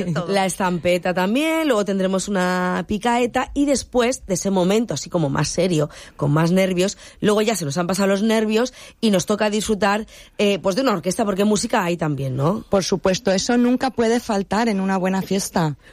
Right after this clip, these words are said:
Speaker 2: Bueno, pues
Speaker 3: Música, cohetes
Speaker 2: Y de todo, y buena fiesta y, y hermandad y unión.
Speaker 3: y comida.
Speaker 2: Orquesta Titanic que tendremos aquí y luego aquí,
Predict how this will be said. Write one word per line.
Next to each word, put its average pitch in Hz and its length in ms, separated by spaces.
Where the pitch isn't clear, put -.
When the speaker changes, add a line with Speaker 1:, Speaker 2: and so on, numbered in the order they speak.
Speaker 2:
Bueno, 151 220
pues 220 140
Speaker 3:
Música, 277 580
cohetes 254 880
Speaker 2:
Y 208 160
de 175 140
todo, 165 160
y 165 40
buena 175 200
fiesta 190 240
y, 269 100
y 185 240
hermandad 175 380
y 214 100
unión. 170 220
Speaker 3:
y 220 80
comida. 190 500
Speaker 2:
Orquesta 220 600
Titanic 233 500
que 262 100
tendremos 202 460
aquí 208 300
y 240 100
luego 240 440
aquí, 226 420